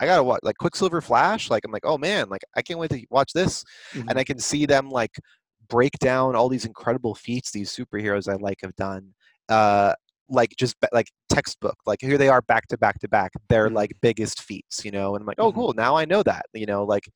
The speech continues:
Speaker 1: to help me argue who I think would win a fight next time <laughs> I work in a comic book store.
Speaker 2: <laughs>
Speaker 1: Um, so this episode was Leonardo versus Jason, which I thought was so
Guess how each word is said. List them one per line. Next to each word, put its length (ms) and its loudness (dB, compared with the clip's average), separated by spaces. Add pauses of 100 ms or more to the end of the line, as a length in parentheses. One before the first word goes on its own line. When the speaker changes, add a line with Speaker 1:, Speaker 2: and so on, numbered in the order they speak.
Speaker 1:
to 80 2
help 240 4
me 360 -2
argue 580 0
who 160 -2
I 100 2
think 180 -6
would 120 -6
win 160 -10
a 60 -8
fight 340 -6 (380)
next 180 -2
time 240 -2
<laughs> 100 -6
I 60 0
work 240 0
in 80 -6
a 40 -12
comic 300 0
book 160 -10
store. 300 -2 (340)
Speaker 2:
<laughs> 380 6
Speaker 1:
Um, 420 6 (1000)
so 280 6
this 180 4
episode 360 0
was 240 -8
Leonardo 680 4
versus 480 -6 (340)
Jason, 720 -2 (340)
which 240 2 (120)
I 100 0
thought 160 4
was 140 -2
so 520 2